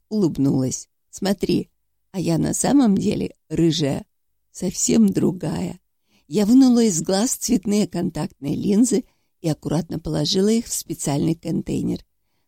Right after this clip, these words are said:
Глаза слезятся, я понимаю.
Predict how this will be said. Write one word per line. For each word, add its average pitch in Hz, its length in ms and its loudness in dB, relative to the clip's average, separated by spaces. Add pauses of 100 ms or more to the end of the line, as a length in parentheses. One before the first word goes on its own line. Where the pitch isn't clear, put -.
(100)
Глаза 160 400 0
слезятся, 143 800 -4 (260)
я 285 80 -6
понимаю. 208 600 0